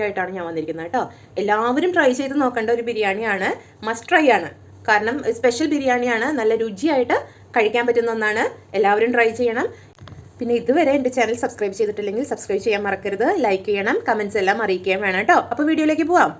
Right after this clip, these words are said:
വൃത്തിയാക്കി കഴുകി മാറ്റി വെച്ചിരിക്കുന്ന ചിക്കനിലേക്ക് അര ടീസ്പൂൺ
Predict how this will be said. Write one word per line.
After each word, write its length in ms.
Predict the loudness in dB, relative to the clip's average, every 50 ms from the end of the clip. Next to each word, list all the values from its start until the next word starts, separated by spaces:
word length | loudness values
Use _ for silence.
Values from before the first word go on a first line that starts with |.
| -16 -20 -20 -20 -20 _ -14 -10
വൃത്തിയാക്കി 480 | -10 -8 -4 -2 -2 -2 -2 -4 -8 -6 -4 -4
കഴുകി 300 | -2 -2 -2 -4 -4 -6 -6
മാറ്റി 200 | -6 -4 -2 -2 -2
വെച്ചിരിക്കുന്ന 420 | -2 -4 -8 -8 -6 -6 -6 -6 -6 -8
ചിക്കനിലേക്ക് 680 | -8 -8 -8 -8 -6 -6 -8 -6 -6 -4 -4 -4 -4 -6 -10 -20 -20 -20 -16 -14
അര 80 | -12 -10 -8 -6
ടീസ്പൂൺ 420 | -6 -8 -8 -8 -6 -6 -6 -8